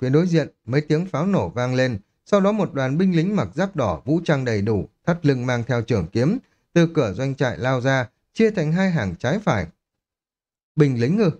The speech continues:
Doanh trại Vân Mộng tại sao lại có cả quân đội?" Bộ chủ Khấu Trung Chính của Nguy Sơn Chiến Bộ liếc nhìn Công Tôn Bạch.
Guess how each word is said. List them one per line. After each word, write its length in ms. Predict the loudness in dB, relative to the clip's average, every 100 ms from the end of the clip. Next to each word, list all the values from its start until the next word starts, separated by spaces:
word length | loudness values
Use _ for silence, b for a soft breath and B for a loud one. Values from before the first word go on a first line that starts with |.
| _ _ _ _ 0
Doanh 220 | 2 2
trại 140 | 0
Vân 200 | 0 0
Mộng 220 | 0 -2 -4
tại 180 | -6 -4
sao 160 | -2
lại 100 | -2 0
có 100 | -2
cả 140 | -2 -2
quân 180 | -2 0
đội?" 220 | 0 -2 _ _ _ _
Bộ 200 | 2 2 2
chủ 220 | -6 -6
Khấu 240 | -4 -2 0
Trung 160 | -2
Chính 320 | -2 0 0 0
của 160 | -2 0
Nguy 220 | 0 0
Sơn 240 | 0 -2
Chiến 220 | -2 0
Bộ 220 | 2 0 -2
liếc 220 | -4 -2
nhìn 200 | -2 -4 -4
Công 160 | -4
Tôn 180 | -2 0
Bạch. 220 | 0 -2